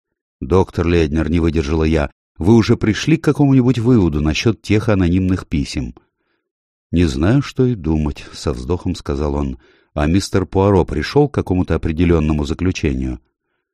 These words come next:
«Вчера нет», сказала я, как мне показалось, ловко балансируя между правдой и выдумкой,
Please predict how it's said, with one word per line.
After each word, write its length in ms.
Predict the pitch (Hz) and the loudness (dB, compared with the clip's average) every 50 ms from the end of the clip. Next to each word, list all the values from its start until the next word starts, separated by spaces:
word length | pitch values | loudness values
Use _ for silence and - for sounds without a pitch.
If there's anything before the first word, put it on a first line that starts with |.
| _ _ _ _ _ _ | _ _ _ _ _ _
«Вчера 520 | - - - - 101 92 101 139 170 147 - - | -12 -4 0 2 4 4 4 2 2 0 -4 -6
нет», 320 | - 78 78 90 95 98 - | -2 0 2 2 2 0 -2
сказала 440 | - - - 90 80 87 85 82 85 | -6 -4 -2 -2 0 2 2 2 2
я, 280 | 90 107 117 120 110 - - | 4 4 2 2 0 -2 -2
как 220 | - 90 - - | -2 -2 0 0
мне 180 | 92 90 90 - | 2 2 2 2
показалось, 760 | - - 85 - - 87 78 - 131 139 135 131 - - - | 0 -2 -2 0 0 -2 0 2 2 2 2 2 0 0 0
ловко 380 | 87 120 147 - - - 135 | 0 0 0 0 0 0 0
балансируя 920 | 127 113 123 120 123 123 120 113 - - - 117 110 107 95 87 82 78 | 2 2 2 2 4 2 0 -2 -4 -4 0 2 2 4 4 4 4 2
между 340 | 76 76 73 69 67 76 - | 2 0 -2 -2 -2 -4 -4
правдой 560 | - - 76 - 85 104 113 110 107 107 107 | -4 -4 -4 -2 0 0 0 0 0 0 -2
и 180 | 92 - 101 98 | 0 -2 -4 -2
выдумкой, 640 | 90 90 85 78 78 76 71 67 - 78 71 65 | 0 0 0 0 0 -2 -2 -4 -4 -4 -4 -6